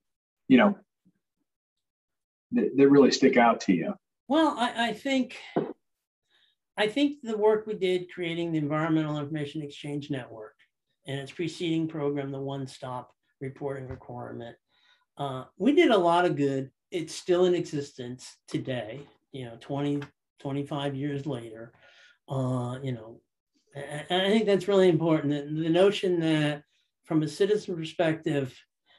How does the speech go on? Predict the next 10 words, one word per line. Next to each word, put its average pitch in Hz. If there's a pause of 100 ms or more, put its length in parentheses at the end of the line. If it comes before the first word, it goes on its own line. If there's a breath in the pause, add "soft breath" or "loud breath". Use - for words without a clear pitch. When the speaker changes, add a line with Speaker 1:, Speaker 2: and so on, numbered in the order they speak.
(120)
Speaker 2:
it's 196
the 160
government, 143 (100)
and 135
they 170
don't 165
blur 151
the 143
lines 143
of 123